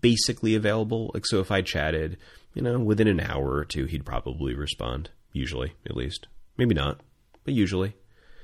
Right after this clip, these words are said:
And he's, uh, you know, got his, he's got a, a good personality, but it's not, you know, it's mostly work with a little bit of personality thrown in.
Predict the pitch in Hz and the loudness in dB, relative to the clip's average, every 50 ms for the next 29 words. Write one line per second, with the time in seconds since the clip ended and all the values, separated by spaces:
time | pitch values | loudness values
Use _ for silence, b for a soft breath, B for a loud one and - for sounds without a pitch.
0 | b b b b b b b - 104 101 98 98 98 98 101 101 104 101 101 104 | b b b b b b b 0 2 2 4 2 2 0 0 -2 0 0 0 0
1 | - - 113 113 110 104 104 107 107 110 113 123 131 120 113 113 - - 98 - | 0 -2 -2 -2 -2 -2 -2 -2 -4 -6 -4 -4 -4 -4 -4 -4 0 0 0 2
2 | - 98 90 - - - - _ - - 104 98 - - 101 95 95 95 98 98 | 2 0 0 0 -2 -2 -4 _ -6 -4 -4 -2 0 2 2 2 2 0 -2 -4
3 | 101 - - - - - 78 - 92 92 98 - - - 104 95 - - 82 73 | -6 -10 -14 -10 -6 -4 -4 -2 0 0 0 2 2 2 2 2 0 -2 -2 -2
4 | 73 78 80 82 82 82 80 82 80 - - - - - 73 71 71 67 64 - | 0 0 0 0 0 0 0 0 -2 -4 -4 -4 -4 -2 -2 -2 0 -2 -4 -6
5 | B B B B B B B - - 73 67 64 65 78 87 - - 76 - - | B B B B B B B -6 -4 -2 -2 -2 -4 -6 -8 -10 -12 -10 -8 -4
6 | - 78 73 71 - - 76 71 67 - 67 71 78 - - - 62 55 57 58 | -2 -2 -2 -2 -2 -2 -2 -2 -2 -2 -2 -2 -4 -6 -8 -10 -8 -8 -6 -4
7 | 67 65 - - 60 - - - - - - - 64 64 64 65 69 69 69 - | -4 -4 -4 -4 -6 -6 -6 -6 -4 -4 -4 -4 -4 -4 -4 -4 -6 -6 -8 -8
8 | - - - - 58 - - | -8 -8 -8 -6 -8 -8 -10